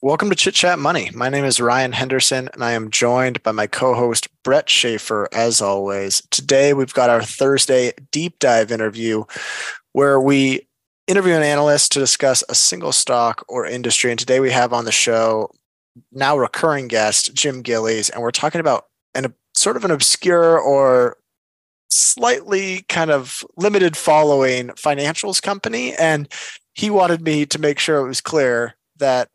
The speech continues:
this is kind of high risk, high reward. So, um, maybe not, uh, some of the typical investments that he's brought to the table before, um, a little more on the speculative side, um, but it is T F S Financial. Um,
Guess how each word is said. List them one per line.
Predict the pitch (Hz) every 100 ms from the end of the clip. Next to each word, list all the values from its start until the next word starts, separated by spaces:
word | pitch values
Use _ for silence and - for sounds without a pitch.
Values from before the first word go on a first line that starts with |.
| _
this | 147 143
is | 160 151 151
kind | - 147
of | 143
high | 135
risk, | 147 139 143 - - -
high | 131
reward. | 147 147 123 117 117 117 -
So, | - 127 113 110 -
um, | 123 110 104 101 101 _ _ _ _ -
maybe | 123 131 131
not, | 120 113 113 107 - - -
uh, | - 101 98 95 92
some | - -
of | 120
the | 117
typical | - 135 147 156
investments | 156 156 - 160 -
that | 123
he's | 135 127
brought | 135 123
to |
the | 131
table | 131 131 127
before, | 123 - 139 151 170 - - - - -
um, | 113 101
a | 101
little | 123 123
more | 120
on | 120
the | 113
speculative | - 131 120 113
side, | - 156 165 170 170 - - - -
um, | 135 123 113
but | 139
it | 139 -
is | 151 156 151 - -
T | - 156
F | 143
S | 139
Financial. | - 131 120 117 113 127 117 113 104
Um, | - 113 104 104